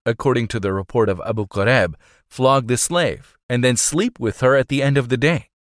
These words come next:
Then he spoke to them regarding their laughing upon breaking wind and said, "Why would one of you laugh at something he himself does?"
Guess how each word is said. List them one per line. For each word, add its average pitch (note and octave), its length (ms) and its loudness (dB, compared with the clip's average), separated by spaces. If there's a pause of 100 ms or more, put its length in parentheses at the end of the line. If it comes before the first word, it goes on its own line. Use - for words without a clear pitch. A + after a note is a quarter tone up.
(100)
Then A2 140 2
he B2 120 2
spoke D3 420 0
to C3 120 0
them A2+ 320 2
regarding A#2 440 0
their A2 140 2
laughing G#2+ 540 0
upon G2+ 320 -4
breaking G2 400 -2
wind G2 260 -2
and D#2+ 160 -2
said, D#2+ 320 -4 (460)
"Why A#2+ 300 2
would G3 220 -2
one D3 200 2
of C#3+ 100 2
you B2+ 160 0
laugh A#2+ 380 0
at E2+ 100 -8
something G#2 380 -2
he B2 260 -4
himself A#2 520 0
does?" - 360 -6